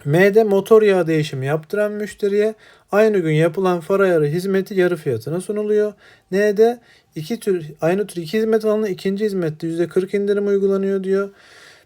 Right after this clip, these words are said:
Bin beş yüze motor yağı değişimi, dört yüze far ayarı hizmetinden birer kez satın alıyor.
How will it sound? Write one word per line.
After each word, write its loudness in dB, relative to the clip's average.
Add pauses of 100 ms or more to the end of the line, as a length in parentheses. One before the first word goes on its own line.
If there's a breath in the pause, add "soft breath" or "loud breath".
Bin -2
beş 0
yüze -2
motor -2
yağı 0
değişimi, 0
dört 0
yüze -6
far 2
ayarı 2
hizmetinden -2
birer -2
kez -6
satın -6
alıyor. 0